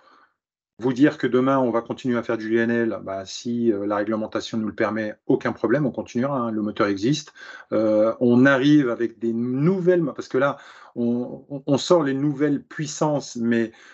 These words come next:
euh, d'ici à deux mille vingt-cinq, on va sortir avec des nouveaux moteurs G N V. Là, c'est vraiment, euh, un bloc moteur qui sera changé,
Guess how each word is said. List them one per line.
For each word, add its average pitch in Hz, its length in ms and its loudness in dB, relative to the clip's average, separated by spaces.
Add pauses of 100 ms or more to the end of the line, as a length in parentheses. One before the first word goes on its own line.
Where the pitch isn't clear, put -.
(160)
euh, 117 80 -2
d'ici 117 300 -4
à - 20 4
deux 127 120 0
mille 131 140 -4
vingt-cinq, 131 580 -6
on 117 80 -6
va 113 100 -2
sortir - 400 -8
avec 107 220 -6
des 107 100 -6
nouveaux 190 560 2
moteurs 147 420 -2
G 98 120 -8
N 98 140 -10
V. 135 200 -2 (160)
Là, 117 160 0
c'est 113 160 -10
vraiment, 123 400 0
euh, 104 160 -2 (500)
un 110 140 -4
bloc 147 300 2
moteur 135 280 -2
qui - 140 -16
sera - 160 -8
changé, 117 420 -6